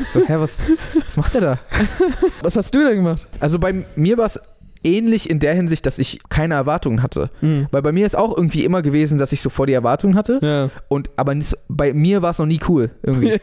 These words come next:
Speaker 2: <laughs>
Speaker 1: Also doch, aber es war noch nie so, wie ich so, „Oh, es muss“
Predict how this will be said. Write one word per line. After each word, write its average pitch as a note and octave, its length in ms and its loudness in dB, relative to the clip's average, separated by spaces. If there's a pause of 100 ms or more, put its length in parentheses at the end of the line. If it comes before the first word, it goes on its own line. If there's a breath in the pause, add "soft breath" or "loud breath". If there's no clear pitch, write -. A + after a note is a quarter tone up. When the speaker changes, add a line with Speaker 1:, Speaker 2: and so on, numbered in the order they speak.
Speaker 2:
<laughs> - 140 -6
Speaker 1:
Also F3+ 320 0 (160)
doch, D3 260 0
aber C#3 440 0 (260)
es - 100 -14
war F3 80 2
noch G3+ 160 0
nie G#3+ 360 6
so, E3+ 260 2
wie E3 100 0
ich - 140 -2
so, C3 240 -2 (220 loud breath)
„Oh, B2+ 140 0
es B2 120 -2
muss“ D3 160 0